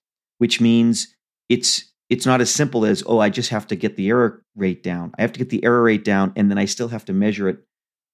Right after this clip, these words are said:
a hundred or a thousand times to get the probability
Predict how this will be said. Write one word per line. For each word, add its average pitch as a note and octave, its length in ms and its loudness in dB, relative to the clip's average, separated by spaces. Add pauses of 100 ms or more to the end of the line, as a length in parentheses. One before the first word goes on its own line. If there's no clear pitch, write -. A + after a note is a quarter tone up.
(220)
a - 60 -8
hundred G#2+ 340 2
or F#2+ 80 4
a F#2 40 2
thousand F#2 460 0
times G#2+ 340 0
to - 80 -10
get G2 120 -4
the - 80 -16
probability F#2+ 800 -2